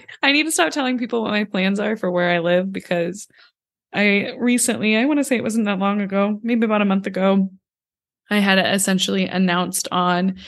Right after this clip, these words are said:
Instagram that I'm considering buying a house in Tucson, but I wouldn't be able to do that here in California. So, like, looking at the houses, I was, my budget in Tucson was anywhere between three and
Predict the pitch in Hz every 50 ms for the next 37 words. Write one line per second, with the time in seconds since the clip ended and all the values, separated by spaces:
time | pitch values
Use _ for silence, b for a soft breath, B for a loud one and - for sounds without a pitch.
0 | B B B B B - 196 202 196 - 208 196 190 185 185 180 190 190 185 185
1 | 190 196 190 - 208 190 - 185 190 185 185 185 180 180 180 180 180 180 180 190
2 | 233 285 330 - 190 190 214 - - - B B B B B B B B B B
3 | B B B B _ 233 214 190 - 403 466 381 - 208 175 165 175 185 226 262
4 | 277 277 B B B B B B B - 214 214 214 220 233 233 226 214 220 220
5 | 214 202 190 - 180 175 240 233 185 - - - 170 170 160 151 - 180 170 156
6 | - - 196 180 160 127 107 104 123 190 185 - - - - 185 180 175 170 165
7 | 170 175 185 - _ _ _ _ _ _ _ _ _ _ _ - 185 175 185 190
8 | 190 185 190 190 190 180 185 175 175 175 180 180 175 180 170 180 175 175 180 175
9 | - - - - - 185 170 175 170 156 - 170 170 175 185 175 156 - - -
10 | - 175 170 170 170 165 - - 190 185 - 175 170 165 170 170 165 160 - 131
11 | 139 170 170 170 170 170 165 170 - - 175 165 160 165 - 165 165 175 175 175
12 | 175 170 170 175 180 175